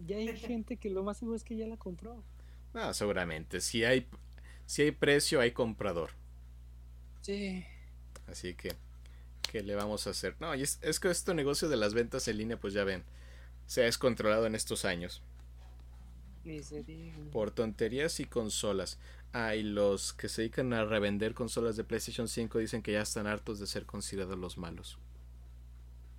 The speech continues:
Speaker 1: <laughs> ¿Por qué será?
Speaker 3: ¿Por qué
Speaker 2: Uf,
Speaker 3: será?
Speaker 2: por Dios. Qué sensibles salieron.
Speaker 3: Sí.
Speaker 1: Exactamente.
Speaker 3: Tal vez si la dejaras de vender al doble no te odiaría tanto.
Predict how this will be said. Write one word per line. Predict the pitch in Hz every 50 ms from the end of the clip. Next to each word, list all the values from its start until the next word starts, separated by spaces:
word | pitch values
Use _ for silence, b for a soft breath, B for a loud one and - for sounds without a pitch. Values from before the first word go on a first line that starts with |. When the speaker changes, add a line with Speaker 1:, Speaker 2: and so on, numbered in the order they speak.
| -
Speaker 1:
<laughs> | - 220 196 - - - 202 165
¿Por | - 175 151 -
qué | - 165
será? | 151 175 170 160 165 165 B B B B B B
Speaker 3:
¿Por | - 101 98
qué | - 117
Speaker 2:
Uf, | 113
Speaker 3:
será? | - - 127 117 113 131
Speaker 2:
por | 139 156 170
Dios. | 175 180 196 202 202 - - - - B B B B B B B B B B - - - - - -
Qué | 151 147
sensibles | 165 165 175 - 185 175 185 202 196 190
salieron. | 175 151 147 147 143 147 156 180 196 202 202 196 - - -
Speaker 3:
Sí. | - - - 104 101
Speaker 1:
Exactamente. | 104 107 110 110 113 110 - 160 156 156 156 151 147 143 143 - - - - 180
Speaker 3:
Tal | 147 131 131 143
vez | 151 165 -
si | - 165
la | 139 127
dejaras | 120 120 - 147 143 143 127
de | 131
vender | 117 120 123 127 127
al | 131 127 120
doble | 127 127 127 127 123
no | 123 120 123 117
te | - 131
odiaría | 117 110 110 101 110 107 104
tanto. | - - - 101 95 87 - -